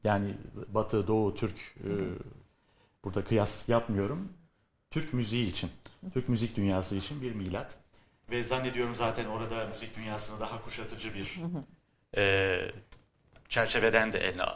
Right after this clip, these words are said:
Speaker 1: ele alınacak. Yani o şekilde kullanılacağını da tahmin ediyorum. Ama tabii oranın, e, bir numaralı sahibi,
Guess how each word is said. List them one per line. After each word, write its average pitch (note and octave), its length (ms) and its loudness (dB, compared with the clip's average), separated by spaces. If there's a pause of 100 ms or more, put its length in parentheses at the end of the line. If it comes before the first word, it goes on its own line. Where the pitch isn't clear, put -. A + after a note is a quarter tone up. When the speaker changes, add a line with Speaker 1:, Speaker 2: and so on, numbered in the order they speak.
(120)
Speaker 1:
ele F#2+ 160 4
alınacak. F2+ 500 4
Yani F#2 180 2
o G#2+ 80 6
şekilde G2 400 2
kullanılacağını F#2 640 -2
da F#2+ 80 -8
tahmin F#2 300 -6
ediyorum. D#3+ 260 -6
Ama D3+ 220 0 (260)
tabii B2+ 160 0
oranın, C3+ 420 4 (480)
e, A2 160 4
bir C3 160 8
numaralı G2+ 300 4
sahibi, G2+ 720 2